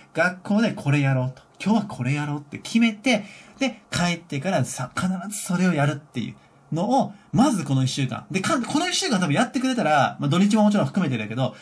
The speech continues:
来週行けっから。大丈夫、大丈夫。そう。で、まあ、定期テスト多分五月の末なのかな？六月なのか、まあ、二期生とかだと六月か。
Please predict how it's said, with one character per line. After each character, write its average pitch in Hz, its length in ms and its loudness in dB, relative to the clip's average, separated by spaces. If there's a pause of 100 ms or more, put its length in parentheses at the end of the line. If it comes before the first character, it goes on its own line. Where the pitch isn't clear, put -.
(140)
来 226 200 4
週 262 140 -2
行 147 120 0
け 240 120 2
っ 233 60 -8
か - 100 -6
ら。 - 100 -8 (220)
大 156 240 0
丈 147 80 -2
夫、 117 40 -2
大 107 140 -6
丈 101 80 -12
夫。 - 40 -16 (520)
そ - 280 -10 (100)
う。 - 20 -20
で、 180 80 -2
ま 185 100 2
あ、 - 20 -2
定 196 180 0
期 214 80 -8
テ 277 80 2
ス 240 60 0
ト 202 80 0
多 190 100 0
分 139 160 0
五 139 140 -2
月 208 280 0
の 110 400 -2 (240)
末 254 200 -4
な 220 120 2
の 113 120 0
か 107 100 -2
な？ 104 240 -2 (160)
六 147 180 -2
月 302 160 -4
な 254 140 -2
の 135 220 -6
か、 139 80 -6
ま 127 100 2
あ、 - 20 4
二 156 160 2
期 277 140 -6
生 294 140 0
と 294 100 0
か 214 60 2
だ 139 100 2
と 120 80 -4
六 120 160 -2
月 135 180 -4
か。 - 220 -6